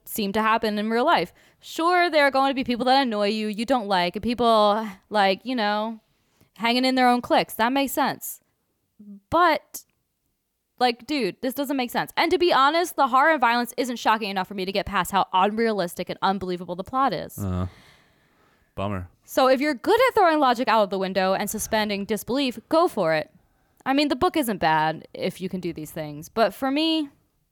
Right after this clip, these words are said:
Speaker 1: I, it's just not realistic. It jumps so fast to, like,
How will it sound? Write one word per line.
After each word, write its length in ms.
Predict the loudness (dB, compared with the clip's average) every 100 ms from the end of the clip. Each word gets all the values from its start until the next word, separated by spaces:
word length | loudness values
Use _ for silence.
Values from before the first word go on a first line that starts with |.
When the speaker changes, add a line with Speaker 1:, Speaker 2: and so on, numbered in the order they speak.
| _ _
Speaker 1:
I, 360 | 2 2 2 0 -8 -20 _
it's 200 | -2 -2
just 160 | -6 2
not 340 | 4 4 2
realistic. 520 | -2 -2 -4 -6 -6
It 220 | -4 -6 -8 -16 -2
jumps 500 | 0 0 -2 -16 -8
so 220 | 0 2
fast 400 | 2 2 2 0
to, 120 | -4
like, 220 | -2 -2